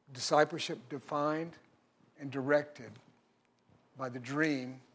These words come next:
and the call to abiding in Jesus and bearing much fruit. In the name of the Father, the Son, and the Holy Spirit.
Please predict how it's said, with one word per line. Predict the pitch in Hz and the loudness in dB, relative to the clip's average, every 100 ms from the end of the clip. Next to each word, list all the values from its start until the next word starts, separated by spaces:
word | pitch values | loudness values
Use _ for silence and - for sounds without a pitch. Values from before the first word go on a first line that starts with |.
| _ - - - | _ -20 -20 -12
and | 131 | -8
the | 127 | -6
call | - 156 131 117 117 - - _ _ - - - | 4 6 6 4 -4 -14 -20 _ _ -20 -20 -14
to | - 139 | -6 -6
abiding | 123 143 156 170 185 185 160 - | 2 6 6 6 -2 -8 -12 -12
in | 160 | -10
Jesus | 123 143 120 123 110 - - - - - - | -6 -4 -6 -8 -10 -10 -10 -14 -20 -20 -14
and | 127 113 | -12 -4
bearing | 127 123 110 107 - _ _ - | 0 0 0 -8 -20 _ _ -18
much | 107 - | -16 -14
fruit. | - - - _ _ _ _ _ _ _ - - _ _ _ _ - | -16 -20 -20 _ _ _ _ _ _ _ -18 -18 _ _ _ _ -6
In | |
the | 131 | -4
name | 131 | -2
of | 123 | -4
the | - | 2
Father, | 131 127 139 131 - | 6 6 4 -6 -12
the | - | -12
Son, | 127 110 113 | -12 -14 -16
and | 113 | -16
the | |
Holy | 113 110 | -16 -16
Spirit. | - - - | -20 -20 -20